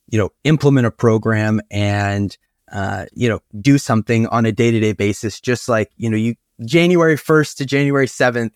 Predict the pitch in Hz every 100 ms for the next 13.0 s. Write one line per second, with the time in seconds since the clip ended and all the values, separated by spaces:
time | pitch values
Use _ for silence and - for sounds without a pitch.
0 | _ _ 123 151 - 156 143 123 123 110
1 | 120 120 113 - 123 131 131 117 113 90
2 | 110 - - 104 - - 107 110 117 127
3 | 135 117 123 - 123 113 117 107 - 117
4 | 113 110 113 90 107 120 120 104 107 107
5 | 147 156 - 104 117 117 127 107 107 110
6 | 113 110 107 107 - 104 98 - _ _
7 | _ 131 - 143 131 185 180 131 120 156
8 | 156 - 147 - 123 113 117 107 90 110
9 | 143 156 - 104 - _ _ - 123 131
10 | 151 143 143 131 135 139 123 - 120 107
11 | 110 127 117 117 120 - 104 - 117 110
12 | 107 135 151 - 143 147 123 - 120 107